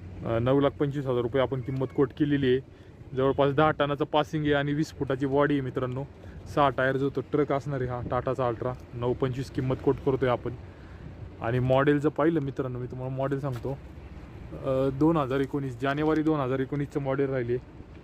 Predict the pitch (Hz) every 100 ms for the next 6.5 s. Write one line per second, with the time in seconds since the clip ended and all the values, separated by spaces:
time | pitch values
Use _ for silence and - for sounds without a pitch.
0 | - - - - - - 131 131 143 127
1 | 135 135 139 139 139 139 139 139 131 127
2 | 127 - - - 127 127 131 139 143 131
3 | 139 - 143 143 143 131 131 127 120 127
4 | 123 117 - - - - - 131 127 135
5 | 135 135 131 135 139 139 127 143 139 127
6 | 139 - 135 127 127